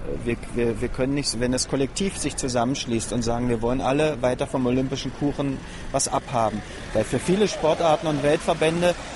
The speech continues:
ist das das Überleben. So ein Verband wie der Oli-, wie der moderne Fünfkampf zum Beispiel, ja, einer der kleinsten Verbände weltweit, der kann ole-, ohne Olympia nicht existieren. Der kriegt hier seine Tantiemen aus den Ma-, F-,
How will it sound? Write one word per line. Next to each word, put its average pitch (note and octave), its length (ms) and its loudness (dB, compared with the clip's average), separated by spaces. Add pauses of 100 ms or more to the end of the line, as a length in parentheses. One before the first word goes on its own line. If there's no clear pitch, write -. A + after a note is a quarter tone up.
(100)
ist - 160 0
das D#3 160 2
das E3+ 160 -2
Überleben. D3+ 600 4 (600)
So - 140 0
ein C3 100 2
Verband C#3 380 2
wie D#3 60 0
der C3+ 340 4
Oli-, C3 200 4 (260)
wie B2+ 100 0
der B2+ 100 2
moderne C3+ 360 4
Fünfkampf E3 580 0
zum - 180 -2
Beispiel, G2+ 400 -2
ja, B2 160 2
einer A#2 180 0
der A#2 120 0
kleinsten B2 460 0
Verbände A#2 400 0
weltweit, A2 420 2
der A2 80 -2
kann B2+ 240 0
ole-, A#2 360 2 (100)
ohne B2 220 2
Olympia B2 360 0
nicht - 400 -2 (280)
existieren. A2 640 0 (340)
Der A2+ 80 2
kriegt C3 300 -2
hier C3 100 0
seine A#2+ 260 0
Tantiemen C3 640 0
aus B2 240 0
den A#2 580 0
Ma-, F2+ 140 -2
F-, - 160 -6